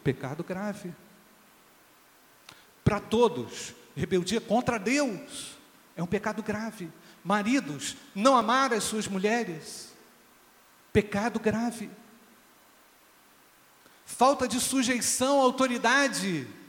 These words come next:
de Deus, pecado gravíssimo. Aliás, o diabo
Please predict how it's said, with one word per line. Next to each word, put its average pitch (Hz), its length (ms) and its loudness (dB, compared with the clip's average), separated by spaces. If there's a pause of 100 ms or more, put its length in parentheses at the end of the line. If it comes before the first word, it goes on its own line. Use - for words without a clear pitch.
(960)
de 156 160 -2
Deus, 233 920 0 (1200)
pecado 175 360 -8
gravíssimo. 175 760 -8 (1120)
Aliás, 185 680 0 (2500)
o 156 80 -6
diabo 185 400 -2